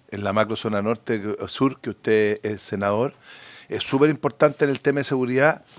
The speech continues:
la incorporación del aeropuerto, por ejemplo. Entonces, que queden fuera y que sean invitados, yo, yo creo que tiene razón la senadora,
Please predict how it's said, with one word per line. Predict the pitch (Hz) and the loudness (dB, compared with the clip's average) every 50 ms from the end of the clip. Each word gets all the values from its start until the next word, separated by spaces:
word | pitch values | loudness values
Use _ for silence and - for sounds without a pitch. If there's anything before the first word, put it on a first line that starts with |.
| - - | -10 -6
la | 110 | -6
incorporación | 110 101 - 117 - - 113 107 - - 110 104 | -4 -2 -4 -4 -2 -2 -2 -2 -2 -2 -2 -2
del | 101 98 | 0 0
aeropuerto, | 95 101 113 127 - 208 - - - - | 0 0 -2 -2 -2 -2 -2 -4 -6 -10
por | 85 85 - | -10 -10 -12
ejemplo. | - - - - - - - - - | -14 -16 -16 -16 -18 -20 -20 -20 -20
Entonces, | _ - 117 - - 107 | _ -12 -10 -10 -8 -8
que | 104 101 | -8 -4
queden | 98 127 131 131 120 110 | 0 2 2 2 2 0
fuera | - 143 131 131 139 147 - - - - - - - - - - - - - | 2 2 4 4 4 2 0 -4 -12 -20 -20 -20 -20 -20 -20 -20 -20 -12 -10
y | 117 101 | -8 -4
que | - 117 104 | -2 -2 2
sean | - - 143 139 139 - - | 4 6 4 4 4 0 -4
invitados, | 120 107 101 104 110 110 156 160 160 156 160 175 - - - - _ _ - - - - - - 135 | -4 -2 0 0 4 8 10 12 12 12 12 10 8 4 -2 -8 _ _ -20 -20 -18 -18 -20 -20 -16
yo, | 131 147 143 | -12 -10 -10
yo | 131 123 131 147 151 156 156 143 120 | -8 -4 -2 -2 -2 -2 -4 -4 -6
creo | 151 151 | -6 -6
que | 147 151 | -4 -4
tiene | 131 156 147 147 147 127 113 - - | -4 -2 -2 -2 -4 -4 -6 -6 -4
razón | 110 123 117 - 156 160 170 | -2 -2 0 0 0 -2 0
la | 170 156 | -2 -4
senadora, | - - 143 143 143 117 92 - | -4 -4 -4 -2 -2 -2 -4 -6